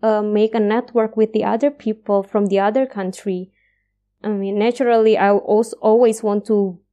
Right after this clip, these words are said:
be with them maybe in the weekends or something like that. But then if there's not so many Indonesian people, then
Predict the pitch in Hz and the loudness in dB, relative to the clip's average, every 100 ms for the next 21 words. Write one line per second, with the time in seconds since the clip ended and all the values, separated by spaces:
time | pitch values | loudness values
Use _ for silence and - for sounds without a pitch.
0 | _ 202 202 226 214 196 196 196 185 180 | _ 0 0 2 0 0 -2 0 0 -2
1 | 190 190 170 170 285 277 254 226 220 - | -2 -2 0 0 0 0 -4 -2 -4 -4
2 | 185 180 180 180 185 175 - - - - | -6 -6 -10 -10 -10 -10 -12 -14 -14 -4
3 | 196 196 196 226 - - - 220 220 202 | -4 -2 -2 -2 -6 -20 -4 -2 2 2
4 | 202 - 220 277 - 262 262 262 330 226 | 2 -2 -4 -4 -2 0 0 -2 -2 -2
5 | 196 185 180 190 185 - 320 330 208 220 | -2 -2 -4 -6 -8 -4 -4 -2 0 0
6 | 214 196 202 208 214 | 0 -2 -2 -2 -4